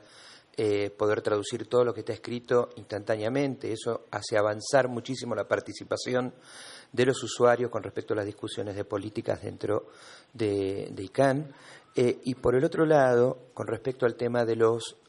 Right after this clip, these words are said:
eh, medios electrónicos, el problema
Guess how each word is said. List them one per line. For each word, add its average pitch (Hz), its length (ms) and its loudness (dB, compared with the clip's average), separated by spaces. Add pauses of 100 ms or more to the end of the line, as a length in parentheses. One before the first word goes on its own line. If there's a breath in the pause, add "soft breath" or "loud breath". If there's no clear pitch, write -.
(120)
eh, 101 540 -4
medios 113 320 -4
electrónicos, 123 600 0
el 107 100 -4
problema 135 440 2